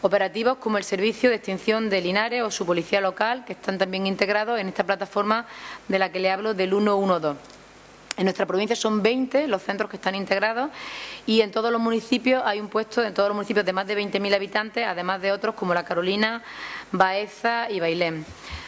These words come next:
Eh, no acaba aquí nuestra colaboración en la atención y en la gestión de emergencias. Las cada vez más complejas y difíciles tareas a desarrollar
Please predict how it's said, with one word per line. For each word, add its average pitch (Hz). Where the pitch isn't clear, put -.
Eh, 190
no 214
acaba 226
aquí 214
nuestra 247
colaboración 202
en 202
la 196
atención 185
y 214
en 202
la 196
gestión 196
de 208
emergencias. 185
Las 180
cada 226
vez 233
más 226
complejas 220
y 190
difíciles 202
tareas 196
a 185
desarrollar 185